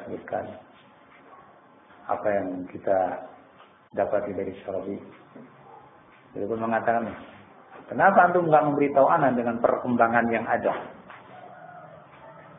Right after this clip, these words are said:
Nah, ternyata Syekh Ali memang nggak tahu perkembangan yang ada. Jadi, sejak terbitnya surat kedua sampai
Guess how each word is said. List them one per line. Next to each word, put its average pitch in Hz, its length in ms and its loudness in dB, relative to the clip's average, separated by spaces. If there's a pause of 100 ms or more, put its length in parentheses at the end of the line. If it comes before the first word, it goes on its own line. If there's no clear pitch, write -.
(360)
Nah, - 80 -12 (480)
ternyata 104 320 -4 (120)
Syekh 120 120 -2
Ali 127 160 0
memang 139 240 2
nggak 143 160 -2
tahu 160 320 6
perkembangan 131 560 2
yang 135 120 0
ada. 123 240 4 (840)
Jadi, 107 240 -4
sejak 143 340 8 (1000)
terbitnya 131 720 4
surat 131 240 6
kedua 175 400 8
sampai 139 400 6